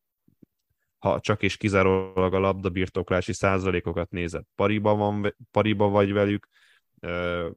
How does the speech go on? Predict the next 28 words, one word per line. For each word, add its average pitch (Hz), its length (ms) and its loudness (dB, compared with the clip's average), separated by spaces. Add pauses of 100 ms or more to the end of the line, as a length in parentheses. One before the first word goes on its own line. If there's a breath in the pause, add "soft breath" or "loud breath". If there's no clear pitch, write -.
(200)
de 71 320 -4
még 117 100 4
akár 110 220 4
a 95 60 6
lövések 101 380 2
se-, - 240 -8
száma 98 400 0
sem 98 200 -2
volt 98 140 0
egyébként 95 360 -4
annyira 95 240 0
vészesen 90 480 -4
nagy, 92 200 -4
nagy 92 260 -6
különbségben 92 720 -2 (280 soft breath)
ezen 90 200 -6
a 90 40 -2
mérkőzésen. 90 960 -2 (260 soft breath)
Passzhatékonyságban 95 1040 0
is 92 120 -6
nagyon 95 300 -4
közel 95 300 0
volt 92 240 0
egymáshoz 92 400 -4
a 90 80 -4
két 90 220 -4
csapat, 87 320 -6
bár - 240 -10